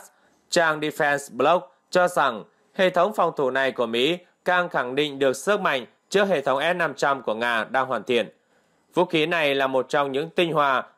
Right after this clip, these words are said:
của nền công nghiệp quốc phòng Nga, có thể đánh chặn tên lửa đạn đạo và vệ tinh. Các đặc tính chiến thuật và kỹ thuật của tổ hợp phòng không S năm trăm xóa bỏ mọi nghi ngờ về khả năng xác thực của nó.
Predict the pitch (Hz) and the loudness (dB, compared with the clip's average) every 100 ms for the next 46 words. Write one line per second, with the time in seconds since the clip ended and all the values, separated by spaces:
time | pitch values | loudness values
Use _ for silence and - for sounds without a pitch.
0 | _ 143 139 143 143 131 170 160 151 131 | _ 2 2 2 -2 0 0 0 0 -2
1 | - 185 165 127 127 123 110 - _ - | -2 -2 0 0 0 0 -2 -8 _ -2
2 | 185 185 131 123 156 160 135 110 170 165 | 0 2 0 -2 0 -2 -2 -2 -2 0
3 | 143 113 117 123 117 92 - 120 107 113 | 0 0 0 0 0 -2 -2 0 0 -2
4 | 110 120 101 - _ _ _ _ _ - | -2 -2 -4 -14 _ _ _ _ _ -4
5 | 214 208 - 135 151 156 160 175 156 - | 0 0 0 -2 -2 -2 -2 0 0 0
6 | 135 127 - 165 180 143 - _ - 147 | 0 0 0 -2 0 0 -2 _ 0 2
7 | 127 135 139 135 - - - 143 139 175 | 4 4 2 2 0 0 2 2 2 0
8 | 180 147 - 131 117 - _ - 147 156 | 0 -2 0 0 -2 -10 _ -4 2 2
9 | 202 190 127 143 135 165 156 147 127 104 | 2 0 0 -2 -2 -2 0 2 2 2
10 | 127 117 113 123 123 120 175 185 160 120 | 0 0 -2 -2 -4 -4 -2 -2 -2 -2
11 | 101 95 95 135 | -2 2 2 2